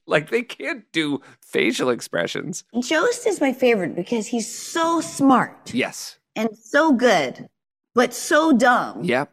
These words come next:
Speaker 2: also. And
Speaker 1: Yeah.
Speaker 2: those are, that's my favorite comedy. Like, it's, he's
Speaker 1: It's true. He is, he's either the dumbest smart person or the smartest dumb person I know.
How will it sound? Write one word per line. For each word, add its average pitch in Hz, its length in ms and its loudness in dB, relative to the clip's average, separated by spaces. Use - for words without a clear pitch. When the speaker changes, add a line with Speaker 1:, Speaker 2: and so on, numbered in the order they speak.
Speaker 2:
also. 208 380 0
And 247 140 6
Speaker 1:
Yeah. 294 120 6
Speaker 2:
those 320 120 2
are, 294 100 0
that's 311 300 4
my 277 140 2
favorite 240 460 2
comedy. 139 640 -4
Like, 180 300 0
it's, - 380 -2
he's 240 480 2
Speaker 1:
It's - 180 0
true. 349 280 0
He 180 240 0
is, 165 240 2
he's 165 220 0
either 180 160 4
the 160 80 6
dumbest 156 380 4
smart 139 240 4
person 120 300 2
or 104 40 0
the 101 60 -4
smartest 101 340 -2
dumb 92 140 -2
person 85 280 -8
I 82 40 -4
know. - 200 -10